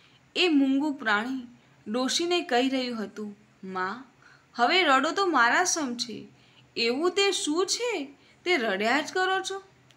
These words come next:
અને ડોશીએ મૂકવાણી સાંભળી હોય તેમ ભૂરીના મોં પર હાથ ફેરવતા બોલ્યા, "ભૂરી, હું તને અળગી કરું છું ભૂરી. વોક ઘનો માફ કરજે,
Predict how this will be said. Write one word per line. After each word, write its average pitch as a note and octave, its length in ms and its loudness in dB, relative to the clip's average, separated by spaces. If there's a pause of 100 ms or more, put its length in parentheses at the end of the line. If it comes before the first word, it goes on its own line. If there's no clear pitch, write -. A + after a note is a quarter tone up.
(280)
અને G#3+ 260 -2
ડોશીએ A3+ 720 -4 (460)
મૂકવાણી C#4 720 2
સાંભળી A#3+ 480 -4
હોય B3 380 -8 (580)
તેમ A3 280 -2
ભૂરીના D4+ 520 2
મોં C4+ 220 0
પર B3 220 -4
હાથ G#3+ 300 -2 (100)
ફેરવતા G#3 420 -6
બોલ્યા, F#3 440 -12 (640)
"ભૂરી, A#3 440 -4 (540)
હું D4+ 180 0
તને D4 280 2
અળગી A#3 320 2
કરું A#3+ 340 -2
છું A#3 160 -8
ભૂરી. A3+ 440 -10 (540)
વોક A3+ 360 2
ઘનો B3+ 340 -4
માફ G3+ 460 0
કરજે, A#3 460 -8